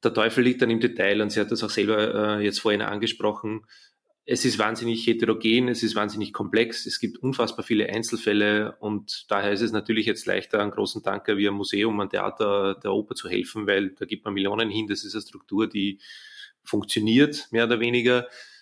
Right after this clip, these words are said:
Und, äh, auf der anderen Seite gibt's aber so viele unterschiedliche Fälle auf der Seite der Künstlerinnen und Künstler und auch ihres Umfelds, dass es natürlich nicht so einfach ist, jetzt einfach Geld an eine Institution zu überweisen und dann passt's für alle.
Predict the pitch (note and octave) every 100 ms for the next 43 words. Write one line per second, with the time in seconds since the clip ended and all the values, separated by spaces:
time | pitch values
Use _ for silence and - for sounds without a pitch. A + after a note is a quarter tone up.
0 | _ _ _ G#2 G#2 G#2 G#2 - - G#2
1 | G2+ G#2+ - G#2 G#2+ A2 G#2+ G2+ A2 A2+
2 | A2+ G#2+ G#2 A#2 B2 A2 A2 A#2 B2 -
3 | G#2+ G2+ - G#2+ A2 G2 G#2 G#2 F#2+ -
4 | G2 G2 F#2+ - G2 G2 F#2+ F#2 F#2 _
5 | - A2+ - G2+ G2+ G2 F#2 A2+ A2+ -
6 | A2+ G2+ G#2 G2+ G#2 G2+ - A#2+ A#2+ A2
7 | G#2+ - - - - - _ G#2 F#2+ A#2
8 | A2 C3+ A2+ A2+ A2 A2 G#2 G#2+ - G2+
9 | G2+ G2 F#2+ G2 - _ _ - G2 G#2
10 | G#2+ G2 G2+ G2 - G2+ - G#2+ G#2+ G2+
11 | G2+ G#2+ G#2 G2 F#2+ G2+ G2 G2 G2 G#2
12 | - - - F#2+ A2+